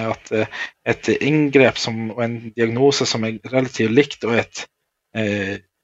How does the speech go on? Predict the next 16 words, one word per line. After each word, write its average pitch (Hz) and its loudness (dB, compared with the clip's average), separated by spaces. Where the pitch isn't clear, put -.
inngrep 143 4
som 113 -4
anses 117 -2
som 110 -4
rimelig 113 -2
ufarlig, 113 2
sånn 113 -8
som 107 -8
en 101 -8
appendektomi, 117 0
kan 127 0
avhengig 139 4
av 117 0
pasienten 117 -2
være 110 0
veldig 113 2